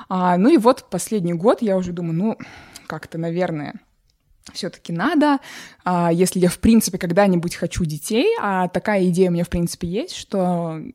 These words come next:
когда мне там лет семьдесят-восемьдесят, мне было бы, конечно, приятно, если бы у меня были какие-нибудь там внуки, дети, <laughs> кто-нибудь бы ко мне приходил. Но, к сожалению, чтобы это было там в семьдесят-восемьдесят лет, нужно начать вот примерно сейчас,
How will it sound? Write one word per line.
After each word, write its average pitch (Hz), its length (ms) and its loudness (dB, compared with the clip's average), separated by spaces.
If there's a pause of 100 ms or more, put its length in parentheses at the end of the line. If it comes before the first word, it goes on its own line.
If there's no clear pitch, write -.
(140)
когда 165 300 -4
мне 160 160 -4
там 160 120 -6
лет 160 180 -6
семьдесят-восемьдесят, 196 1000 -2
мне 170 220 -4
было 285 200 0
бы, 233 80 0
конечно, 202 340 -4
приятно, 185 420 -6
если - 180 -14
бы 156 180 -8 (380)
у 170 40 -2
меня 170 180 2
были 160 200 0
какие-нибудь 160 500 -4
там 156 140 -4
внуки, 220 300 0
дети, 190 360 -2 (120)
<laughs> 269 100 -4
кто-нибудь 208 440 0
бы 185 100 -8
ко 202 120 -4
мне 180 120 0
приходил. 190 460 2 (540)
Но, 240 140 8
к - 60 -8
сожалению, 254 560 2
чтобы 214 260 2
это 226 160 -2
было 202 380 2
там 170 140 -2
в - 40 -4
семьдесят-восемьдесят 190 840 -2
лет, 494 180 2
нужно 269 260 6
начать 208 420 -2
вот 208 100 -6
примерно 196 640 -2
сейчас, - 440 0